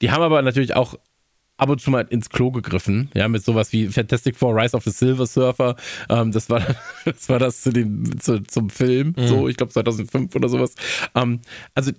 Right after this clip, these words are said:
Speaker 1: die machen gute und schlechte Sachen, aber hier, das Ding ist ja jetzt seit, äh, fünf Jahren scheinbar in der Entwicklung und, äh, hat dann Koop-Modus, hat two, äh, d-, also zwei Spieler Splitscreen, hat sechs Spieler Online-Modus und so weiter.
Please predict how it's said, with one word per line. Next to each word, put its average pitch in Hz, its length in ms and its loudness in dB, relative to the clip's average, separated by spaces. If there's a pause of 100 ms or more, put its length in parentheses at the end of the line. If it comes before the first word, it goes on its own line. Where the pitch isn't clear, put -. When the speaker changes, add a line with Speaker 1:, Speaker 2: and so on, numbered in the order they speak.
(1080)
Speaker 1:
die 143 60 2
machen 147 320 0
gute 220 340 2
und 170 140 0
schlechte - 400 -2
Sachen, 90 320 0 (220)
aber 131 180 2
hier, 190 340 2
das 175 140 -2
Ding 160 140 2
ist 175 100 2
ja 165 60 4
jetzt 143 180 0
seit, 135 340 0
äh, 127 220 4
fünf 175 320 -2
Jahren 151 260 2
scheinbar 147 320 2
in 120 80 2
der 120 100 2
Entwicklung 151 500 0 (880)
und, 123 200 -2
äh, 120 120 4
hat 113 140 0
dann 113 120 0
Koop-Modus, 135 640 2 (260)
hat 120 160 -2
two, 143 100 0 (240)
äh, 107 160 2
d-, - 260 0
also 107 220 2
zwei 123 220 -2
Spieler 127 260 0
Splitscreen, 131 560 -2
hat 120 160 0
sechs 123 160 -2
Spieler 123 380 0
Online-Modus 131 640 2
und 123 100 -2
so 120 100 -2
weiter. 123 260 0